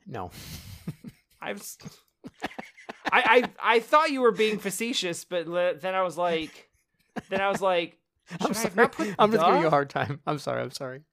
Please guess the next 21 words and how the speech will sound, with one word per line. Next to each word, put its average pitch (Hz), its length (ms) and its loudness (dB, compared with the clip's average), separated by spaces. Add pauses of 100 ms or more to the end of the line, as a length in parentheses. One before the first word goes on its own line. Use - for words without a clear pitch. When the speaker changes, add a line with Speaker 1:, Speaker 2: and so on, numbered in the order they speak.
(1200)
Speaker 2:
I 135 60 -6
started, 214 320 4
like, 180 220 2
legitimately 165 580 -4
doubting 147 360 -2
it 113 120 -12
for 107 140 -16
a 104 40 -14
second. 110 320 -14 (120)
Speaker 1:
<laughs> - 80 -14
Yeah, - 260 0 (100)
I 302 80 -6 (100)
know. 330 80 2 (400)
That 226 120 8
was, 196 180 6 (360)
that 170 80 8
was 156 120 8
too 165 160 2
much. 120 300 2
Too 180 160 0
rude. 127 300 -2